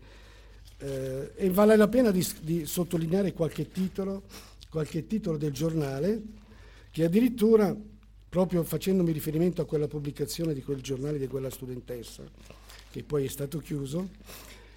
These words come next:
pensate che un prete seppellisce i bimbi non nati che gli ospedali trattano come rifiuti, cioè gli aborti sono trattati come rifiuti,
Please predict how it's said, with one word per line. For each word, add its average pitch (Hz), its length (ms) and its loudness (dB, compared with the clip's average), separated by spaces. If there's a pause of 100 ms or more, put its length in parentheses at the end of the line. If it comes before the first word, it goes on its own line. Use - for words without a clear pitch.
(400)
pensate 208 440 6
che 190 120 4
un 226 140 6
prete 147 320 2
seppellisce 175 680 4
i 156 60 6
bimbi 226 500 6
non 202 300 10
nati 170 460 2 (540)
che 214 180 10
gli 196 120 8
ospedali 220 560 6
trattano 214 500 4
come 214 320 8
rifiuti, 208 840 6 (1160)
cioè 135 280 2 (500)
gli 160 140 -2
aborti 156 640 0 (400)
sono 196 300 0
trattati 180 460 -4
come 185 260 2
rifiuti, 143 500 -6